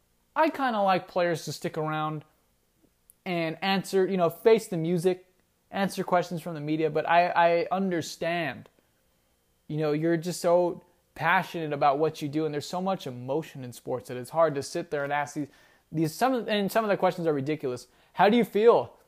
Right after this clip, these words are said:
after you just lost four straight games?" Like, "How do you think I feel?" Like, it's, some of the questions are dumb, but I'd like to see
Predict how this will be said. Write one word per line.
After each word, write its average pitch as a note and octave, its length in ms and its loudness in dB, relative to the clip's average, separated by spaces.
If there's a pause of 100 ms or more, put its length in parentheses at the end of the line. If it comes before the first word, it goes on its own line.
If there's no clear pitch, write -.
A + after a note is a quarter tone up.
(120)
after D#3 280 4
you D3+ 100 2
just D3 200 -6
lost D3+ 240 0
four D3+ 180 0
straight D3+ 220 -4
games?" D#3 160 -6
Like, D#3+ 140 0
"How A3 100 -2
do D4 60 0
you B3 60 0
think A#3+ 220 -4
I E3+ 100 2
feel?" D3 180 -2
Like, D#3+ 140 0
it's, F3 180 -4
some A3+ 120 -2
of A#3+ 60 0
the F#3+ 60 0
questions E3 300 -2
are C#3 80 -2
dumb, C#3+ 200 -6
but D3 100 -4
I'd E3 160 0
like G3 260 2
to D#3+ 80 -12
see C3+ 360 -6